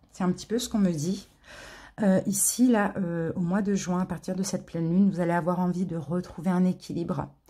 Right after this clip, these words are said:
Vous allez avoir envie de retrouver aussi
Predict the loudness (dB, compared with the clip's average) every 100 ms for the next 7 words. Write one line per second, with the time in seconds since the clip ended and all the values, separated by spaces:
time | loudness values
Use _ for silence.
0 | -20 -18 -2 2 4 4 2 -2 -2 -2
1 | 0 0 0 -2 -4 -6 -4 -2 0 0
2 | -2 -4 -2